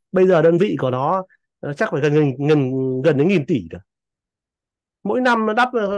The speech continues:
vào cho nó hàng, hàng mấy chục tỷ mà, mười năm rồi. Đấy, nó tốn tiền đấy chứ. Nên có, bây giờ nó đều là bài toán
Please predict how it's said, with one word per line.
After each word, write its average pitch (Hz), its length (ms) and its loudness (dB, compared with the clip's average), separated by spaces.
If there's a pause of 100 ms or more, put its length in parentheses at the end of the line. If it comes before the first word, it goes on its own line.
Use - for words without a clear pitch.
(120)
vào 180 160 0
cho 185 100 -6
nó 185 240 0
hàng, 180 320 -4 (520)
hàng 170 120 -4
mấy 175 100 2
chục 233 160 -4
tỷ 135 200 2
mà, 156 280 -4 (240)
mười 170 200 2
năm 196 160 0
rồi. 156 200 -6 (760)
Đấy, 185 240 -12 (240)
nó 202 200 -10
tốn 208 140 0
tiền 247 140 4
đấy 208 120 4
chứ. 247 180 -4 (1500)
Nên 175 300 0
có, 196 720 -2
bây 165 120 -4
giờ 143 260 -2
nó 127 80 -6
đều 139 220 -2
là 117 100 -6
bài 117 160 -8
toán 120 180 -6